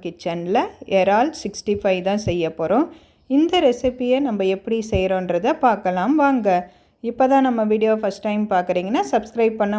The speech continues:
மறக்காதீங்க. லைக் பண்ணுங்க, ஷேர் பண்ணுங்க, கமெண்ட் பண்ணுங்க. வாங்க வீடியோக்குள்ள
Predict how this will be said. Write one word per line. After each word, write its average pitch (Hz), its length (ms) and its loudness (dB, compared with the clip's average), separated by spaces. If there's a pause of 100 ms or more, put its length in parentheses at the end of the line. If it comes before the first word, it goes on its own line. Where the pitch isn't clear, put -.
மறக்காதீங்க. 180 640 -2 (240)
லைக் 180 280 0
பண்ணுங்க, 208 300 -2 (100)
ஷேர் 185 340 0
பண்ணுங்க, 202 280 -2 (100)
கமெண்ட் 196 360 -2
பண்ணுங்க. 208 280 -2 (600)
வாங்க 381 360 2
வீடியோக்குள்ள 320 520 0